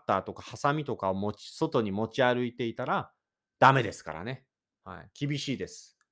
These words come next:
だからそういうの持ってると、まあ、おまわりさんが来て交番に連れて行かれるっ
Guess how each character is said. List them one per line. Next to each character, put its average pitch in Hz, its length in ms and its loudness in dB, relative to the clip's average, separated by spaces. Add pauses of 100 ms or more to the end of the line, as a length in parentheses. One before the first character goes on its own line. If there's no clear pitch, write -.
(720)
だ 175 100 2
か 165 100 6
ら 139 140 8
そ 151 160 6
う - 20 4
い 156 40 2
う - 20 2
の 135 80 2
持 123 140 2
っ - 120 -12
て 110 100 2
る 104 120 -4
と、 113 640 0 (120)
ま 127 120 4
あ、 113 40 6
お 110 80 4
ま 123 200 8
わ 110 80 6
り 98 80 -2
さ 92 200 -4
ん 90 80 -8
が 80 100 -10
来 - 120 -20
て 240 200 -2
交 104 280 8
番 92 200 2
に 90 120 -6
連 - 180 -12
れ 90 100 -4
て 87 140 -8
行 85 140 -8
か 82 140 -4
れ 80 120 -8
る 78 60 -18
っ 73 40 -18